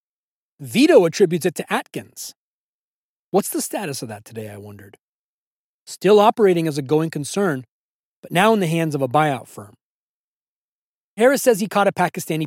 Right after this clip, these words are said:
parasite. Not a fad diet, though, depending on who you ask, bugs can be some of the best diets around.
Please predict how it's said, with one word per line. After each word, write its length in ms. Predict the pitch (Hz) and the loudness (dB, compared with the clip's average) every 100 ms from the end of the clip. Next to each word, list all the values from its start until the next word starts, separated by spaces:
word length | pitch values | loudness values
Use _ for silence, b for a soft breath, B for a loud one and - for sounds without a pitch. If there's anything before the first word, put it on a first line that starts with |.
| - | -4
parasite. 680 | - 214 185 143 107 - - _ _ _ _ _ _ _ _ _ _ - | 0 2 2 -4 -10 -16 -20 _ _ _ _ _ _ _ _ _ _ -2
Not 120 | 175 | 0
a 40 | |
fad 340 | 202 214 185 147 | 2 2 2 4
diet, 320 | 170 165 113 _ _ _ _ _ - | 2 2 -2 _ _ _ _ _ -4
though, 220 | 143 131 - _ _ _ - | -2 -2 -8 _ _ _ -4
depending 320 | 165 220 190 | 2 2 2
on 80 | 147 | 0
who 60 | |
you 160 | 156 131 | -2 0
ask, 440 | 156 127 - - _ _ _ _ _ _ _ _ _ _ _ - | 0 0 -6 -14 _ _ _ _ _ _ _ _ _ _ _ -2
bugs 300 | 151 214 - | -2 0 -2
can 120 | 165 | -4
be 60 | |
some 160 | 147 156 | -4 -4
of 60 | 139 | -4
the 60 | |
best 220 | 120 139 | -4 -6
diets 280 | 117 135 139 | -6 -8 -8
around. 380 | 120 135 139 110 | -12 -12 -14 -20